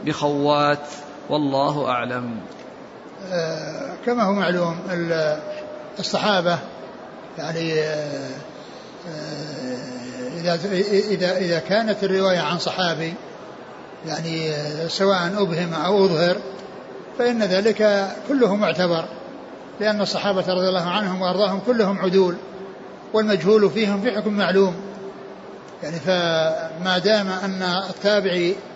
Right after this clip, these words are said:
Speaker 2: أسند ذلك عن صحابي، والصحابي، آه، يحكي ما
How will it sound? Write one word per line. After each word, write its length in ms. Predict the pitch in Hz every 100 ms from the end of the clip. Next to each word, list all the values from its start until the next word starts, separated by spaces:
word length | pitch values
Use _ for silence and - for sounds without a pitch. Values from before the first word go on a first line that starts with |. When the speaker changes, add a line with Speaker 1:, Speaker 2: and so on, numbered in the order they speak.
| - -
Speaker 2:
أسند 360 | 208 196 196 175
ذلك 420 | 190 196 202 190
عن 160 | 170 180
صحابي، 580 | - 175 196 185 180 202 - - - - -
والصحابي، 840 | 190 180 196 170 196 185 185 185 196 - 202
آه، 380 | 202 196 190
يحكي 460 | 185 185 175 - 190
ما 340 | 185 185 180